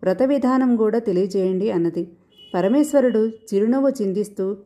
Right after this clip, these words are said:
"దేవి, పూర్వము ఈ వ్రతమును ఆచరించి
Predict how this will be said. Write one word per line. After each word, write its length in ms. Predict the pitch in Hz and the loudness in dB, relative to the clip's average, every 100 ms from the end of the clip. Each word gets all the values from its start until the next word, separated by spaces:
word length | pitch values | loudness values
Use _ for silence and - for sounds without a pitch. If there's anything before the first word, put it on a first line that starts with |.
| _ | _
"దేవి, 440 | 180 196 190 196 226 - | -2 0 0 -2 -4 -10
పూర్వము 600 | 202 240 262 269 208 240 - 208 | 0 2 4 2 0 -4 -8 -6
ఈ 100 | 220 | -2
వ్రతమును 480 | 185 180 214 254 | 0 -2 -2 -2
ఆచరించి 760 | 247 190 190 208 196 180 185 | -2 -2 -2 -2 -2 -2 -4